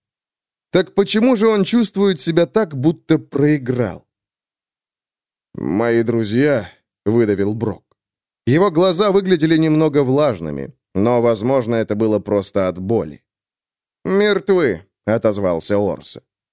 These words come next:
Брок оскалил зубы, пытаясь сползти обратно на кровать. Его зубы всё ещё были розовыми от крови. «Могу ли я попросить, чтобы им хотя бы устроили достойные похороны?»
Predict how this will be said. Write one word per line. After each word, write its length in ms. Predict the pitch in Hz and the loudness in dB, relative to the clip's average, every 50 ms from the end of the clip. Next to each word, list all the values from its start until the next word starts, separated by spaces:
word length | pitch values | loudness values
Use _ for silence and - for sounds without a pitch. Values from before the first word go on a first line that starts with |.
| _ _ _ _ _ _ _ _ - | _ _ _ _ _ _ _ _ -4
Брок 320 | - 120 170 220 233 - | 0 2 2 2 2 0
оскалил 480 | 220 196 - - 208 208 202 202 185 170 | -2 -4 -2 -2 -2 0 2 2 2 2
зубы, 380 | 156 185 220 190 143 135 113 | 2 0 0 2 2 2 2
пытаясь 560 | - 123 120 - 135 135 131 123 113 - - | 2 0 0 0 2 2 2 2 0 -2 -4
сползти 540 | - - - 135 135 123 113 - - - 165 | -6 -2 0 2 2 2 0 -2 -2 0 2
обратно 480 | 160 131 110 123 123 110 - - 110 104 | 2 2 2 2 0 0 0 0 -2 0
на 120 | 104 101 | 0 -2
кровать. 540 | 90 - 104 104 101 92 82 76 76 _ _ _ _ _ _ _ _ - | -2 -2 -2 -2 -2 -2 -4 -6 -8 _ _ _ _ _ _ _ _ -2
Его 300 | 104 117 131 135 139 135 | 0 2 4 4 2 2
зубы 320 | 123 120 156 160 143 135 | 2 2 0 2 2 0
всё 220 | 120 - - 135 139 | 0 0 0 0 0
ещё 260 | 131 113 - - 120 | 0 0 0 -2 0
были 220 | 117 127 131 123 | 0 2 2 2
розовыми 600 | 120 117 117 123 131 127 95 113 107 110 104 104 | 2 2 2 2 2 2 0 0 -2 0 0 0
от 140 | 107 104 - | -2 -2 -4
крови. 460 | - - 92 87 80 76 69 76 - _ _ _ _ _ _ _ _ _ _ _ _ _ _ _ _ _ _ _ _ _ _ _ | -6 -8 -6 -6 -6 -8 -12 -16 -20 _ _ _ _ _ _ _ _ _ _ _ _ _ _ _ _ _ _ _ _ _ _ _
«Могу 360 | - 98 107 113 131 143 196 196 | -4 -2 -2 0 2 4 4 4
ли 80 | 185 | 4
я 140 | 180 165 147 | 2 0 0
попросить, 840 | 135 - 147 143 123 139 147 139 127 - 170 185 156 - - - - _ _ _ _ _ _ _ _ | 0 -2 -2 -2 2 2 2 2 0 0 -2 -2 -2 -4 -6 -16 -18 _ _ _ _ _ _ _ _
чтобы 420 | - - - - 131 117 120 131 127 | -12 -8 -2 -2 0 2 2 2 2
им 100 | 120 113 | 0 0
хотя 340 | - 131 131 127 160 160 | 0 -2 -2 0 0 0
бы 180 | 147 120 127 120 | 0 2 0 0
устроили 680 | 107 107 - - - 131 139 143 131 117 107 98 85 80 | 0 -2 -4 -4 -2 0 2 2 2 2 0 -2 -6 -8
достойные 760 | 80 85 117 113 107 - - - 123 113 110 107 107 107 | -6 -2 -2 -2 -2 -2 0 0 2 2 2 0 0 -2
похороны?» 640 | 101 - - 131 120 101 - 90 80 80 80 80 80 | -4 -2 0 -2 -2 -2 -4 -10 -10 -10 -12 -14 -16